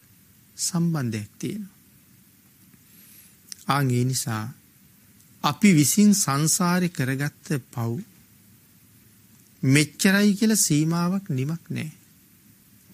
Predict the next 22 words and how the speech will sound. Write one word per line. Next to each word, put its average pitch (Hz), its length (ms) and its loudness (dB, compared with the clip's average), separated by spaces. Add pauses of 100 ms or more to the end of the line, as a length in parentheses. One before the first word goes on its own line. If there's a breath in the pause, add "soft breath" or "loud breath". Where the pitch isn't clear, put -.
(1040)
අද 156 260 0
මනුස්ස 170 400 4
ජීවිතයක් 185 640 2
ලබලා 120 360 -4
හිටියට 123 440 -6 (1000)
පෙර 180 260 -2
බොහෝම 180 400 0
පව් 226 260 -4
කරලා 110 300 -6
තියෙනවා. 185 420 -12 (1300)
පව් 202 260 2
කළා 220 320 0
විතරක් 190 420 0
නෙමෙයි 226 260 2
අපි 208 180 0
පෙර 208 260 -2
පිනුත් 202 360 0
කරලා 107 340 -6
තියෙනවා. 120 440 -10 (1600)
එතකොට 147 240 -2 (180)
ඒ 147 300 4
කරගත්ත 175 640 -2